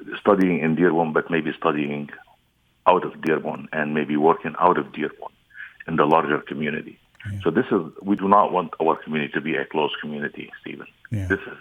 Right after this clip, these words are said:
Speaker 1: this is really our concern in here. Now, we are handling this internally in our community with our friends. However, the meddling of the Republican Party, especially those, the Trump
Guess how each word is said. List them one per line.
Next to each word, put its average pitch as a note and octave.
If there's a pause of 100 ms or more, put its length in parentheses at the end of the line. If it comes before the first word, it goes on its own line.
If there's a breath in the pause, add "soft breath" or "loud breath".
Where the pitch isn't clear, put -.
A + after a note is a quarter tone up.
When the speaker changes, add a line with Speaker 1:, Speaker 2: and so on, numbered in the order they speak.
(140)
Speaker 1:
this F#2
is D#2+
really E2
our D#2+
concern C#2
in -
here. C#2 (560 loud breath)
Now, F2 (340 loud breath)
we G2+
are G#2+
handling F2+
this D#2+ (480)
internally E2+ (640 loud breath)
in E2+
our F2+
community D#2 (420)
with G2
our E2+
friends. - (920 loud breath)
However, G2+
the D#2+
meddling D#2+ (400)
of D2+
the E2+
Republican E2
Party, -
especially D#2
those, D#2 (100)
the -
Trump E2+